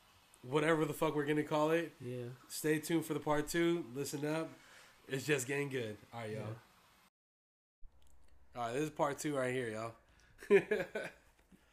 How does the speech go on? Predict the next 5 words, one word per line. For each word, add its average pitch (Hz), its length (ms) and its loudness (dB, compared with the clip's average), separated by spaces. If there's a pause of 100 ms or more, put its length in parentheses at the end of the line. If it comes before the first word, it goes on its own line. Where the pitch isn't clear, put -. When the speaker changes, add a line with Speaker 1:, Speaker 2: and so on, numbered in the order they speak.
Speaker 2:
Yeah. 165 120 -2 (680)
It, 156 280 -10
so 147 340 -6 (240)
the 135 60 -10
big, 160 420 -4